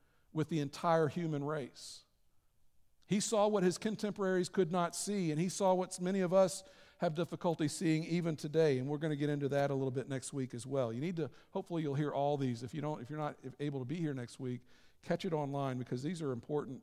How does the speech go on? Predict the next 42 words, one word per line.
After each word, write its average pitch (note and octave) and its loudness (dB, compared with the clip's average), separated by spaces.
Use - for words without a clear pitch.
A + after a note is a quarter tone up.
messages. B2 -8
Meanwhile, F#3+ 6
Peter A3 4
is D#3+ 0
the F3 6
head E3+ 8
of E3 2
the D#3+ 2
local D#3+ 4
church. - -6
Peter, D#3+ -4
we're B2+ -8
gonna C3 -6
shift D3 -8
gears. C#3 0
We're B2 -10
talking C#3 -4
about C#3 0
Peter D#3+ -2
now. A2+ -8
And E3+ 4
he's A3+ 4
gonna A#3+ 4
have G#3 8
his F3+ 6
own A3 4
struggle F#3 4
as D#3 0
well G3+ 6
with E3 0
this D#3+ -2
whole F#3 2
mixing F3 0
and D3+ 0
matching E3 0
thing. B2 -6
That's D3+ -4
what F#3 -2
he's F#3 -2
trying F3+ 4
to E3 0
do. D#3 0